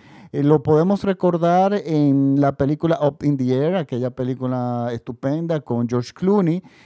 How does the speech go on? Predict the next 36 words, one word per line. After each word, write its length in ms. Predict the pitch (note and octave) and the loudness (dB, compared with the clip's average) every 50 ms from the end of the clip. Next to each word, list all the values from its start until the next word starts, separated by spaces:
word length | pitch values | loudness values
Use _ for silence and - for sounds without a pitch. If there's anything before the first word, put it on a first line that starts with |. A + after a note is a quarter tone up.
| - - - | -20 -18 -10
y 140 | - C#3 D3+ | -6 -2 0
la 120 | D#3 D3 | 0 0
muy 160 | D3+ D#3 F3 | 0 0 0
aplaudida 1200 | G3 A3+ G#3+ A#3 G#3+ G3 F#3 F3 F3+ F#3+ F3+ F3+ F#3 F3+ F3+ F3 F3 F3 E3+ F3 F3+ D#3 - _ _ _ - D3+ B2 | 0 -2 -2 -2 -2 -2 0 0 -2 -4 -2 -2 0 0 2 0 0 0 -2 -2 -4 -4 -8 _ _ _ -16 -10 -2
Juno. 460 | A#2 D#3+ F#3 G3 F#3 C#3 G#2 E2+ - _ _ _ _ _ _ _ _ _ _ _ _ _ _ - - _ _ _ _ _ _ - | 2 4 4 4 4 2 -2 -4 -8 _ _ _ _ _ _ _ _ _ _ _ _ _ _ -20 -20 _ _ _ _ _ _ 2
Esta 280 | F#3 A#3+ C#4 - E4+ | 2 2 4 4 0
película 480 | - - B3+ A3 A3 A3 - G#3+ G3 F3+ | 2 2 0 0 0 -2 0 0 0 2
a 40 | F3+ | 0
mí, 260 | F#3 F#3+ G3+ G#3+ G#3+ | 0 0 -2 -2 -2
de 100 | G3+ G3+ | 0 0
las 160 | F3+ E3+ D#3 | 0 0 0
que 120 | - A3+ A#3+ | 0 -2 -2
he 40 | |
visto 360 | A3 C4 B3+ A#3+ - G#3+ G3 F#3+ | -2 -2 -4 -2 -2 0 0 2
de 100 | F#3 F#3 | 2 2
él, 80 | F3 | 0
es 140 | F3 F3 E3 | 0 -2 -2
de 160 | E3 E3+ F3 | -2 -2 -2
hecho 200 | F#3+ F#3 - F#3+ | -2 -2 -4 -2
la 140 | E3+ D#3 D3+ | -2 -2 -2
que 240 | C#3 - - D3+ D3 | -2 -4 -4 -2 0
a 100 | C#3+ D3 | 0 0
mí 220 | D#3+ F3 G3 G#3 | 0 0 2 2
más 260 | G3 F#3+ F3+ F3 F3 | 2 2 2 0 0
me 120 | F3 E3+ D#3+ | 0 0 0
ha 40 | D3+ | 0
gustado. 600 | C#3 C3 A#2+ _ - A2 F#2+ E2+ D2+ C#2+ C#2 - _ _ _ _ _ _ _ _ _ _ _ _ _ _ _ - | -2 -2 -4 _ -6 -6 -6 -6 -10 -14 -18 -20 _ _ _ _ _ _ _ _ _ _ _ _ _ _ _ -10
Está 260 | C3 B2 - E3+ F3 | -8 -4 0 0 0
protagonizada 880 | - A3+ G#3 G3 G3+ F#3+ F#3 E3+ E3+ D3 - F3+ E3+ F3+ F#3+ G3 G3+ G3 | 0 0 0 0 0 0 2 0 0 0 0 2 2 2 2 2 0 -2
por 380 | F#3 - - E3 E3 F3+ F#3+ | -2 -2 0 2 2 2 2
la 140 | F3 C#3 B2+ | 2 0 0
magnífica 680 | C3+ C3 B2 A#2+ C3 C#3 D3 C3+ D#3+ C#3+ - D3+ C#3+ C#3 C3 | 0 -2 -2 -2 -4 -4 -4 -4 -6 -6 -4 -2 -2 -2 -2
Charlize 540 | - D3 C3 B2+ B2+ C3 C3+ C3+ - - - - | -2 -2 -2 -2 0 -2 -2 -4 -4 -8 -10 -4
Theron, 560 | - A#2+ A2+ A2 A2 A2+ B2 C#3+ G3 A3+ - _ _ _ _ _ _ _ _ _ _ _ - | 0 0 2 2 2 2 0 0 -2 -2 -6 _ _ _ _ _ _ _ _ _ _ _ -8
Mackenzie 580 | C3+ D#3 E3 D#3+ - F3+ F#3 G3 - - G3 | -4 -2 -2 0 0 2 0 0 2 0 -4
Davis 760 | E3+ D3 E3 F3 F3+ F3+ G3 F#3 F#3+ G#3+ A#3 B3 A#3 - - | 0 2 2 4 4 4 2 0 0 -2 -2 -2 -4 -6 -12